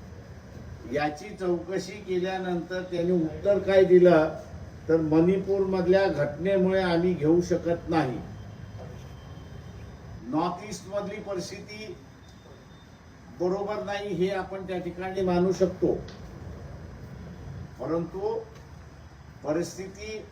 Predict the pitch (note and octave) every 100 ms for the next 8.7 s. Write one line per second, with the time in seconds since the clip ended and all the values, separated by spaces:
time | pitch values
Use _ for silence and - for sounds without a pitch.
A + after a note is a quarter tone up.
0 | - - F3 G3 G#3 G3+ F3+ G3 G3 F#3
1 | D#3+ E3+ D3+ - - - - - - -
2 | - - - - - - - - - -
3 | - - - - - - - - - -
4 | - - - - D#3+ F#3 F3+ F3+ F3 F3+
5 | E3+ - F#3 F3+ D3 E3 - F3+ E3 D3+
6 | D#3 D3+ E3 E3 E3+ F3 - - - -
7 | - C#3+ D#3+ E3+ - F#3 F3+ - D#3 F3
8 | D#3 C#3+ D#3+ D#3+ D#3+ D3+ E3+